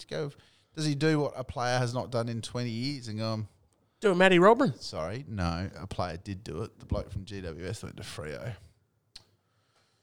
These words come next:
Speaker 1: it McCarthy?
Speaker 2: Oh,
Speaker 1: Sat
Speaker 2: yeah.
Speaker 1: out a year.
Speaker 2: Yep.
Speaker 1: And then Freo picked him up for, as a freebie, but,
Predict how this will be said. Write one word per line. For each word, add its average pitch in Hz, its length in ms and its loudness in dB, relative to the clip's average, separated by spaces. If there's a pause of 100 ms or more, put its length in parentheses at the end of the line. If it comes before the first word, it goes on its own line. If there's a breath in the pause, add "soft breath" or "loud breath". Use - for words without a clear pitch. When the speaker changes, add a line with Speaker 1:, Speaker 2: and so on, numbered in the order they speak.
(260)
Speaker 1:
it - 100 -20
McCarthy? 147 880 -10 (760)
Speaker 2:
Oh, 131 200 0
Speaker 1:
Sat 110 200 -2
Speaker 2:
yeah. 98 100 -4
Speaker 1:
out 87 60 -4
a 87 60 -8
year. 117 360 -10 (420)
Speaker 2:
Yep. 139 180 -6 (560)
Speaker 1:
And 98 100 -6
then 90 140 -2
Freo 92 340 -4
picked - 240 -12
him 95 120 -16
up 95 140 -16
for, - 180 -16
as 95 140 -10
a 90 60 -8
freebie, 135 500 -12
but, 65 200 -14